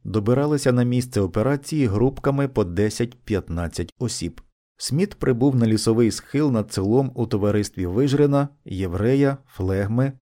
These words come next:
пари апокаліптичних командос і десятка чоловіків,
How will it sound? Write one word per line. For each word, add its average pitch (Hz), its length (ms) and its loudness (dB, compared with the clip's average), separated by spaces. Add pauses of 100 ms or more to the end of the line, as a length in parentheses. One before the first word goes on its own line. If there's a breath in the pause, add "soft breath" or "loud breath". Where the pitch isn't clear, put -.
пари 139 340 2
апокаліптичних 98 880 -2
командос 143 720 -2
і 156 100 -2
десятка 131 580 0
чоловіків, 104 760 -2